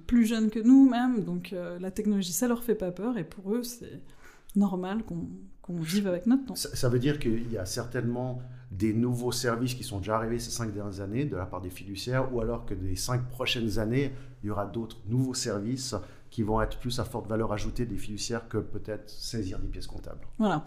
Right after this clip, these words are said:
Speaker 1: Moi, je pense que c'est ça. C'est l'avenir, c'est essayer de, de limiter au maximum ce qui est purement mécanique,
Speaker 2: Ouais.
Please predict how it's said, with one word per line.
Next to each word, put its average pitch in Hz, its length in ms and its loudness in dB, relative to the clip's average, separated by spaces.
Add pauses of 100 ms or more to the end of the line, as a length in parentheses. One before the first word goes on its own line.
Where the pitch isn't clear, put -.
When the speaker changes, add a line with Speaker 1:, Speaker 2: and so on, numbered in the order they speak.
(300)
Speaker 1:
Moi, 226 140 6
je 233 60 4
pense 240 180 2
que 196 300 6
c'est 196 160 -2
ça. 160 160 -4
C'est 190 200 -2
l'avenir, 233 480 10
c'est 202 540 0
essayer 214 340 4
de, 170 280 -4
de 160 160 -10
limiter 233 400 6
au 220 60 0
maximum 196 640 -4
ce - 120 -10
qui - 120 -10
est 156 40 -6
purement 190 320 0
mécanique, 185 600 -4
Speaker 2:
Ouais. - 80 -8